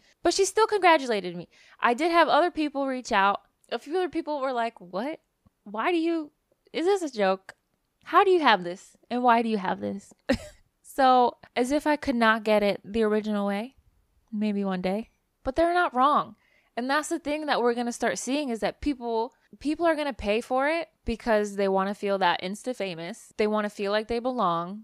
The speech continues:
They wanna feel cool. But if you're on Instagram and you're using Instagram for what it's for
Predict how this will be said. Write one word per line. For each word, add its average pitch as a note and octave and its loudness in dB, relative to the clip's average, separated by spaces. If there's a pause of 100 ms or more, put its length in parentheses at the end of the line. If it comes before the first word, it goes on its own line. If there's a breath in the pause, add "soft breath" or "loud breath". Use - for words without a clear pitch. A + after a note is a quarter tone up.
(100)
They G#3 -4
wanna A3 0
feel A3 -4
cool. G#3 -2 (340)
But A3+ 4 (360)
if C4 0
you're E4+ 6
on C4 6
Instagram A#3 2
and F#3+ 0
you're F#3+ 0
using G3 2
Instagram F#3+ 0
for F#3+ -2
what F3 2
it's E3+ -6
for F3 4